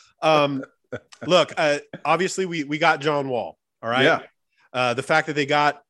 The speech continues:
Speaker 1: that Houston, they came to a deal where, uh, y-, you know, John Wall left six million on the table, got his forty million. He's gonna sign with the Clippers for less than seven. Um, and obviously the internet went crazy. Uh, I was very happy with it, but I'm,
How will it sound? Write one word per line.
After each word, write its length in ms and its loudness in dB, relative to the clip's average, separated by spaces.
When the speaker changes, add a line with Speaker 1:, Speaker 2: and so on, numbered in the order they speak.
Speaker 1:
that 360 -2
Houston, 420 0
they 100 6
came 320 2
to 140 0
a 60 2
deal 380 2
where, 360 0
uh, 260 -12
y-, 180 -14
you 140 -6
know, 220 0
John 240 4
Wall 200 6
left 180 2
six 260 -2
million 280 4
on 100 4
the 60 0
table, 380 2
got 220 2
his 160 -4
forty 280 -2
million. 380 -2
He's 120 -8
gonna 140 2
sign 280 2
with 80 0
the 60 -8
Clippers 400 0
for 140 -2
less 240 0
than 140 -4
seven. 480 0
Um, 440 -2
and 260 -2
obviously 420 0
the 140 -2
internet 300 0
went 180 -4
crazy. 600 -4
Uh, 360 0
I 160 6
was 160 4
very 280 6
happy 300 0
with 200 0
it, 80 -6
but 100 -2
I'm, 160 -4